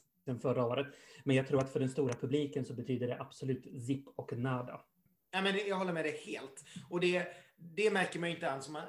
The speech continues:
Speaker 2: eh, om man tittar så här på, på de abso-, de, de inbitna fansen. De, de förstår inte det överhuvudtaget. Eh, utan de jämför ju bara och rangordnar efter liksom hur, antingen hur bra man låter exakt som förra året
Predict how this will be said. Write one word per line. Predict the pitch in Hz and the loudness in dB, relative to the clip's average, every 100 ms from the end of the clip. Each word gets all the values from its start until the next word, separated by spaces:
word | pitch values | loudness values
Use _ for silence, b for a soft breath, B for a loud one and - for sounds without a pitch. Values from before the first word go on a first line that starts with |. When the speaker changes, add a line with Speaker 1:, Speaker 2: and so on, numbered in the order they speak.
| - | -6
Speaker 2:
eh, | 156 156 | -6 -6
om | |
man | 156 | -8
tittar | 156 127 135 | -8 -6 -6
så | 135 | -4
här | 131 127 | -6 -6
på, | - 139 131 - | -6 -6 -6 -8
på | |
de | 147 151 | -10 -10
abso-, | 135 160 160 156 | -10 -10 -12 -8
de, | 160 143 135 | -8 -8 -8
de | 170 185 | -4 0
inbitna | 170 151 151 151 | 2 4 2 0
fansen. | 151 208 175 - 139 | 2 2 2 -2 -2
De, | 156 160 | -4 0
de | 165 | 0
förstår | 170 175 151 | 0 -2 -2
inte | 143 | 0
det | 135 | -2
överhuvudtaget. | 131 131 127 143 127 117 - - B B B | -2 -4 -4 -4 -4 -4 -12 -16 B B B
Eh, | - 135 | 0 2
utan | 143 147 | 2 2
de | 151 160 | 2 4
jämför | 170 143 156 | 2 0 -2
ju | 139 | -2
bara | 135 151 123 117 147 | 0 2 2 2 0
och | 160 | 0
rangordnar | 139 139 123 123 117 | 0 -4 -6 -8 -6
efter | 123 - - | -6 -6 -8
liksom | 127 - 131 147 | -8 -6 -8 -8
hur, | 117 147 - | -6 -4 -2
antingen | 160 170 185 | -2 0 2
hur | 180 | 4
bra | 175 160 139 131 B B | 4 4 4 2 B B
man | - 143 | -8 -4
låter | 143 135 139 135 | -2 -2 -4 -6
exakt | - - 220 233 - | -4 0 0 0 -4
som | 220 | -6
förra | 196 165 | -2 0
året | 180 170 147 175 | 0 0 0 -2